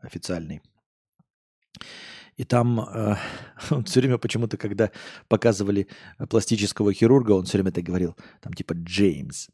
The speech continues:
пластический хирург». И также здесь «Трамп, климатический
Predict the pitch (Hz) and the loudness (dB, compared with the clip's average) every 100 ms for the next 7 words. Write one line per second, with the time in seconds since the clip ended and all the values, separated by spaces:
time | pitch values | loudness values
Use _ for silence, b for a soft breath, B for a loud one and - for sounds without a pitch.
0 | _ - 73 64 - - - 95 - 90 | _ -10 -8 -8 -6 -8 -4 -4 -2 -2
1 | - - 87 82 - - 87 82 85 - | -2 -4 -6 -8 -10 -4 -2 0 -2 -4
2 | - - 113 104 90 95 87 92 85 - | -10 -10 -2 0 0 -2 -2 -2 -2 -6
3 | B B B _ 101 101 87 78 - - | B B B _ 0 2 2 -2 -10 -20
4 | _ - 101 87 80 73 - 73 - - | _ -2 0 0 -2 -4 -8 -10 -8 -6
5 | - - - - | -6 -8 -10 -12